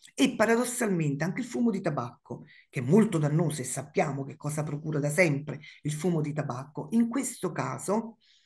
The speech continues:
nelle malattie neurodegenerative funge, eh, leggermente da protettore, certo non come la caffeina,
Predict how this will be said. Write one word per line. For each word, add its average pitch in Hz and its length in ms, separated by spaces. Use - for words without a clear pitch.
nelle 254 340
malattie 170 840
neurodegenerative 160 1400
funge, 294 840
eh, 196 360
leggermente 233 1120
da 156 140
protettore, 151 440
certo 185 320
non 190 120
come 196 180
la 190 60
caffeina, 147 580